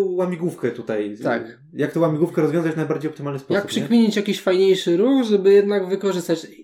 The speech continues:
Speaker 2: Ile razy jest na zasadzie: „A, nie możemy tego wyczyścić”, i ktoś nagle siedzi i kmini: „Co ja mogę z tym”, i, i coś wymyśli, tak? I się nagle okazuje,
Speaker 1: Tak.
Speaker 2: że się da.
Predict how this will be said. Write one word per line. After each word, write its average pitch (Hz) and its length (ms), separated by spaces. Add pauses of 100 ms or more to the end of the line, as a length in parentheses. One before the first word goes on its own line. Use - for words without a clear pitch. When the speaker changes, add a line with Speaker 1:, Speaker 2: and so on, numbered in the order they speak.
(120)
Speaker 2:
Ile 226 220
razy 165 300
jest 156 180
na 160 100
zasadzie: 160 360
„A, 233 160
nie 226 120
możemy 202 420
tego 190 400
wyczyścić”, 190 540
i 175 40
ktoś 190 220
nagle 180 200
siedzi 180 340
i 175 40
kmini: 160 340 (360)
„Co 208 200
ja 233 100
mogę 214 220
z - 40
tym”, 214 120
i, 233 260
i 247 40
coś 320 180
wymyśli, 403 460
tak? 143 360
I 208 80
się 302 120
nagle 302 240
okazuje, 330 300
Speaker 1:
Tak. 370 100
Speaker 2:
że - 60
się 392 120
da. - 320